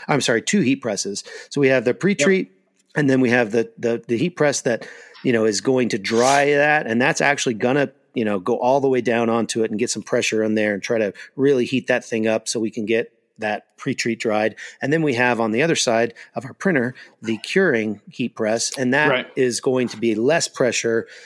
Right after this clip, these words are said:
Speaker 1: you know, even a hover. I don't think the ones we have actually have the hover. So we have a really, really light pressure to try to,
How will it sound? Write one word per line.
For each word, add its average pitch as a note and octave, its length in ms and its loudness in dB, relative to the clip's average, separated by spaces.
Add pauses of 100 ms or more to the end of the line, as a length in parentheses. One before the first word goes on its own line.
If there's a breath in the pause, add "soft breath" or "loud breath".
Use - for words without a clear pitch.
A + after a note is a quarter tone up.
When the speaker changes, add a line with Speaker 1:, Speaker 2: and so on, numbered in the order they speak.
(140 loud breath)
Speaker 1:
you B2 100 -2
know, A2+ 180 0
even C3+ 300 2
a A#2 60 2
hover. B2 360 0
I B2 80 2
don't C#3 160 -2
think C3+ 160 0
the B2 60 -4
ones A2+ 180 0
we G#2+ 120 0
have G#2+ 180 -2
actually A#2 340 -2
have A2 120 0
the G2+ 80 -4
hover. G2+ 240 -2
So B2+ 140 -2
we C3 40 2
have B2 80 0
a G#2+ 60 -2
really, C#3+ 420 2
really B2+ 300 2
light A2+ 280 0
pressure G2+ 440 -2 (240 loud breath)
to C3 100 -6
try C#3 240 2
to, A2+ 180 0